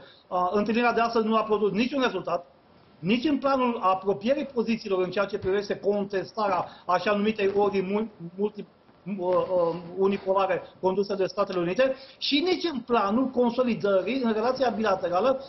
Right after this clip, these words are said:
a sprijinului pe care Beijingul l-ar putea da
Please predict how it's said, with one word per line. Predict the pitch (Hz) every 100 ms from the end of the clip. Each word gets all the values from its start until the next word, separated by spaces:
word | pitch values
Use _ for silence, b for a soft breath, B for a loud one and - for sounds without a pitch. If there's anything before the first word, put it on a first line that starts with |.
| -
a | - 208 -
sprijinului | - 294 294 277 247
pe | 240
care | 226 220
Beijingul | 196 190 202 240 214
l-ar | 214 -
putea | 190 - 180 139
da | 220 285